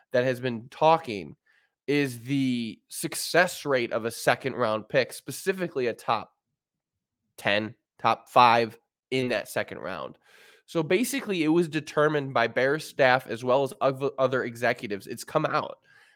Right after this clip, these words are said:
that they give it about a forty percent chance of drafting a good player at, with that pick.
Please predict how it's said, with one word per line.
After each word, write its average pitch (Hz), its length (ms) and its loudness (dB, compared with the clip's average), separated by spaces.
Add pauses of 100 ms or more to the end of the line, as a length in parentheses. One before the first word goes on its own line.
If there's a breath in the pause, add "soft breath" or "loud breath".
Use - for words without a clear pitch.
(120)
that 117 440 2 (580)
they 190 320 2
give 180 240 2
it 190 100 4
about 143 300 6
a 123 100 -2
forty 180 500 -6
percent 170 600 -6
chance - 720 -4 (300)
of 117 160 -6
drafting 131 600 -2
a 123 120 -6
good 127 500 -4
player 110 560 -4 (580)
at, 117 200 0 (100)
with 143 220 2
that 113 300 0
pick. - 300 -14